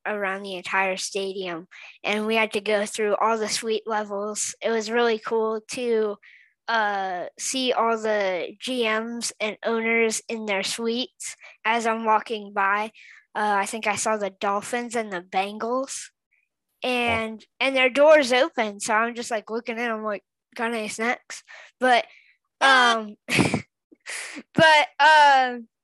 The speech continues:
Speaker 1: no, they were, uh, it was just a really cool experience. And then we got to go into the, the box, obviously, with Rich Eisen. And, uh, he actually hopped out of his chair,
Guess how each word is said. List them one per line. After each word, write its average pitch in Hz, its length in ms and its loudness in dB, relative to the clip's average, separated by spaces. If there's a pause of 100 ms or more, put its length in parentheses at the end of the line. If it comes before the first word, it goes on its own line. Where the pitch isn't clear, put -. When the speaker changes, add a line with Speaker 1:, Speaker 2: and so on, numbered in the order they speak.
(880)
Speaker 1:
no, 294 320 0
they 262 200 0
were, 262 360 -2
uh, 233 340 -4
it 240 60 -6
was 254 160 -6
just 254 180 -10
a 233 120 -8
really 240 280 -2
cool 254 240 -6
experience. 226 800 -8
And 220 180 -6
then 214 340 -6
we 226 140 -6
got 220 220 0
to 220 80 -10
go 214 400 2
into 214 300 -10
the, 190 320 -2 (140)
the 202 100 -6
box, 202 500 0
obviously, 190 600 -2
with 180 220 -4
Rich 190 280 -4
Eisen. 185 560 -2 (480)
And, 196 720 -2
uh, 185 520 0 (520)
he 262 500 2
actually 226 720 2 (240)
hopped 285 440 4
out 247 180 6
of 254 120 2
his 240 260 0
chair, 220 500 2